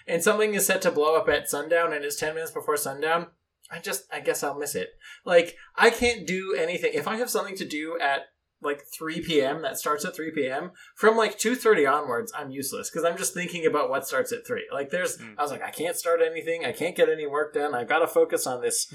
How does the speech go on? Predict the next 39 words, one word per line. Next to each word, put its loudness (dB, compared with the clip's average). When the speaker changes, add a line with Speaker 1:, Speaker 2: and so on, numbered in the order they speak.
Speaker 2:
<laughs> -20
Speaker 1:
thing 0
happening 2
at 4
three. -8
This 0
whole 2
half 4
an 2
hour 2
might -4
as -2
well 2
not 0
exist." -4
And -8
she's -6
like, 0
Speaker 2:
Well. -8
Speaker 1:
"Well, 2
they're -4
gonna 2
blow 8
it 12
up 10
in 2
a -8
minute, -2
so -2
I -4
guess 6
I 6
have 4
time -2
to 4
walk 2
miles 0
underground." -2
<laughs> 0